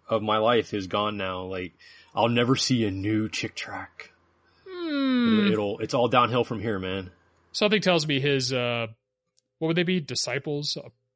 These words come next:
Speaker 2: the, <laughs> the, the people carrying forward his message will keep pumping out high quality propaganda.
Speaker 1: <laughs>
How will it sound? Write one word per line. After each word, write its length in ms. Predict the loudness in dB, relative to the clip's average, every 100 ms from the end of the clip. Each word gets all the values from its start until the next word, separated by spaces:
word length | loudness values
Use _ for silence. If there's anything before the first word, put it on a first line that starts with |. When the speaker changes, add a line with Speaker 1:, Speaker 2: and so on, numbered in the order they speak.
| _
Speaker 2:
the, 160 | -14 -14 -20 _ -18 -16 0
<laughs> 120 | 0 0 -6 -6
the, 100 | -4 -2
the 80 | 2
people 240 | 2 2
carrying 400 | 4 6 6 4
forward 260 | 4 4 4
his 160 | 0
message 380 | -2 -2 -6 -8
will 80 | -10
keep 280 | -8 -8 -6
pumping 320 | -6 -4 -4
out 200 | -4 -8 -6
high 200 | -4 -2
quality 560 | -2 -4 -4 -4 -6
propaganda. 600 | -4 -2 0 0 0 2
Speaker 1:
<laughs> 40 | 0